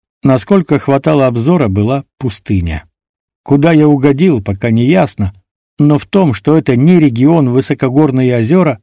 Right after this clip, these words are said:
сомнений нет. Свернул парашют,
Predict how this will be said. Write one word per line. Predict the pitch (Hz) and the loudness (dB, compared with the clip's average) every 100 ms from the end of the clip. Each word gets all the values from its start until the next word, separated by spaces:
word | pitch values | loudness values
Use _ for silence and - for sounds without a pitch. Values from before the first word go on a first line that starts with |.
| _ _ | _ _
сомнений | - - 117 113 139 135 131 123 | -14 -4 -2 0 0 0 -2 -2
нет. | 110 98 87 - _ _ _ _ _ _ - | -2 -2 -4 -14 _ _ _ _ _ _ -20
Свернул | - 113 151 185 147 | -2 0 4 2 2
парашют, | - 110 107 185 196 | 0 -2 0 0 -2